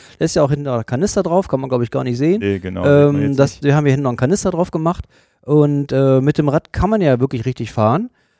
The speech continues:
Speaker 1: Äh, ich bin jetzt nur drei Runden gefahren, die d-, drei einzelnen.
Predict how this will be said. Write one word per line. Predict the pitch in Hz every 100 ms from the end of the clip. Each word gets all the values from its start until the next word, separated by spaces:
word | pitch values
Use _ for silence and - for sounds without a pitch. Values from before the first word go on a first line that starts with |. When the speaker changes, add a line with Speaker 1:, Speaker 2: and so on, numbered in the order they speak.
| -
Speaker 1:
Äh, | 131 139 135
ich | -
bin | 170
jetzt | 151 135 143
nur | 156 151
drei | 135 165
Runden | 160 160 165
gefahren, | 156 156 147
die | 139
d-, | 131 -
drei | 131 123 143
einzelnen. | - 147 - 190 185 185